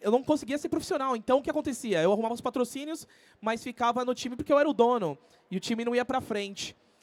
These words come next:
Aí eu comecei a, eu, eu entendi isso,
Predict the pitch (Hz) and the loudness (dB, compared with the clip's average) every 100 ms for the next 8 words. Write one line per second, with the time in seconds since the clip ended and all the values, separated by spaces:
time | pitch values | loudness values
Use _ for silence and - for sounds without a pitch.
0 | _ _ 170 196 254 285 277 285 254 247 | _ _ -2 4 4 4 -4 -4 -2 0
1 | 269 254 208 214 202 208 214 208 233 196 | 0 -2 0 0 0 0 0 0 -6 -4
2 | 254 220 240 269 330 | -4 -2 -4 -4 -6